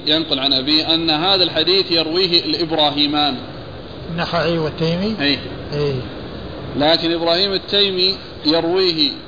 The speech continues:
Speaker 1: آه، إبراهيم النخعي يرويه عن رجل عن إبراهيم التيمي،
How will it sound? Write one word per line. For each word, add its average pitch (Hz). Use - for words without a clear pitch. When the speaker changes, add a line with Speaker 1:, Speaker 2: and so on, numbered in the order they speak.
Speaker 1:
آه، 139
إبراهيم 165
النخعي 160
يرويه 170
عن 170
رجل 208
عن 175
إبراهيم 175
التيمي، 123